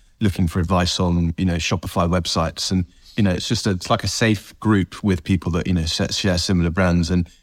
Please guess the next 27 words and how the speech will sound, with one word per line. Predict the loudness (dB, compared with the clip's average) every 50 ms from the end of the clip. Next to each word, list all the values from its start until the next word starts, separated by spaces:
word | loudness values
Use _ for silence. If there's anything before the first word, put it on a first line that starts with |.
| _ _ _ _ _ _ _ _ -20 -14 -6 -4 -4
I | -2
think | 0 -2 -2 0
it's | 0 0
so | 2 4 4
important | 4 2 2 0 -2 0 0 -2 -2 -2 -2 -2
to, | 0 0 0
to | 0 -4 -8
grow. | -4 2 4 4 6 6
You | 4 4 4 4 2
have | 2 0 -2 -2
to | 0 0
learn | 2 4 4 4 4 2 2
and | 2 0
you | 0
have | -2 -2
to | -4 -2 0
work | 2 2 2 2 0
with | 0 0
other | 0 0 0
people | 0 0 0 0 -2 -4 -4
to, | -2 0 0 0 0 -4 -4
you | -4 -2
know, | -2
to | -4 -6 -4
develop | -2 0 0 0 0 -2 -8
skills. | -10 -8 -4 -4 -4 -4 -4 -6
So, | -6 -6 -6